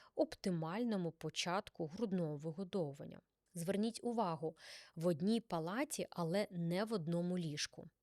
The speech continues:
У жодному разі не слід спати разом з новонародженою. Дитина у такому разі має знаходитися в люльці у безпечній позі.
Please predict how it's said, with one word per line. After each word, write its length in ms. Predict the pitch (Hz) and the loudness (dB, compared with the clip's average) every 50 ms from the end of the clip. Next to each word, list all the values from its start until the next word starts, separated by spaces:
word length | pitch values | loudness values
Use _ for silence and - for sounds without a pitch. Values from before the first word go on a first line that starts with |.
| _ _ | _ _
У 100 | - 262 | 0 2
жодному 520 | 240 330 381 381 302 285 285 262 269 269 | 6 6 6 8 8 8 6 8 8 6
разі 380 | 277 311 349 381 370 294 269 254 | 6 6 4 4 4 6 6 6
не 180 | 233 240 294 294 | 6 6 6 4
слід 380 | - - - 240 202 170 - | 4 2 2 2 2 2 0
спати 520 | - - - - 233 254 294 302 - 214 185 | -4 -6 -2 0 2 2 2 2 2 0 0
разом 360 | 185 196 208 196 202 196 190 | 2 0 -2 0 0 -2 -2
з 80 | 170 | 0
новонародженою. 840 | 180 185 175 196 202 226 247 247 196 160 143 147 156 151 151 151 - - _ _ _ _ | 0 0 2 2 2 2 4 4 2 2 0 -2 -6 -6 -8 -10 -12 -14 _ _ _ _
Дитина 460 | - 190 247 247 - 349 339 311 294 269 | 6 6 6 8 8 8 8 8 8 6
у 40 | |
такому 560 | 262 262 262 254 - - 277 269 247 240 233 233 | 6 4 0 -4 2 4 6 6 6 6 4 4
разі 360 | 269 311 339 320 254 233 220 | 4 4 4 4 4 4 2
має 340 | 202 202 226 240 233 226 202 | 2 2 2 2 2 2 2
знаходитися 840 | 185 202 208 202 - - 320 269 262 247 - 220 202 - - 214 | 2 0 0 0 0 0 2 2 2 2 0 -2 -2 -2 -2 -4
в 100 | 202 185 | -2 0
люльці 540 | 226 233 247 202 180 156 - - - 156 - - - - - - _ _ | 2 2 4 4 2 2 0 -4 -6 -6 -8 -10 -16 -20 -20 -20 _ _
у 80 | - 311 | 0 2
безпечній 760 | 214 170 170 - - - - 165 165 170 - - - 202 185 190 _ | 2 2 0 -2 -4 -4 -2 -2 0 0 0 -2 -2 -4 -6 -6 _
позі. 440 | - 165 151 139 143 - - - | -6 -6 -4 -4 -6 -8 -12 -14